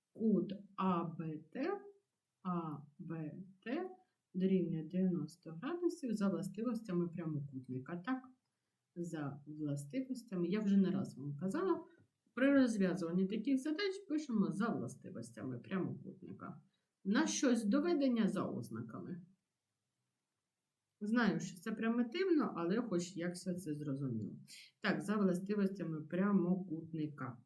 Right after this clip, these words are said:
Все, закрили. Отже, ми можемо використати властивість із цього.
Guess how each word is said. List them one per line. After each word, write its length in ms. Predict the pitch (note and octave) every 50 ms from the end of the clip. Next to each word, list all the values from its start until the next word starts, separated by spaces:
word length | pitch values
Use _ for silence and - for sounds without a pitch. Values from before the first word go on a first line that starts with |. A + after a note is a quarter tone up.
| _ _ _ _ _ _ _ _ _ _
Все, 360 | - - - - G#3 G3+ G3+ G3+ G3+ G3+ - -
закрили. 840 | G#3 G3 F3+ - F#3+ F#3+ F#3 F#3 F#3+ D#3+ D3 C#3+ C#3 C#3 - A3+ A3 - - - - - - _ -
Отже, 500 | D#4 D4+ D4 C#4+ A#3+ A#3+ C4 C#4 C4+ C4+ - - - - -
ми 160 | B3 D#4 F4+
можемо 460 | F4+ F4 E4+ D4+ C#4+ C#4+ C4+ B3+ A#3
використати 880 | G3 E3+ E3+ E3 E3 D#3+ - F3 F3 G#3+ - - - C4 - - C#4 C4
властивість 1500 | F#3+ G3 F#3 F3+ F#3+ G3+ G#3+ G3+ F#3+ - - - - - - - D#3 D3+ D3 C#3+ C#3 G#3 C4+ D4+ - - - - - _ _ _ _ _ _ _ _ _ _ _ _ _ _ _ _ _ _ _ _ _ _ _ _ _ _ _ _ _ _ _ - - _ _ _ _ _ _ _ _ _ _ _ _ _ -
із 380 | C4 B3 A#3+ A#3 - - -
цього. 560 | - F3+ F3 E3+ F3 F3+ A3 A#3+ C#4+ D4+ -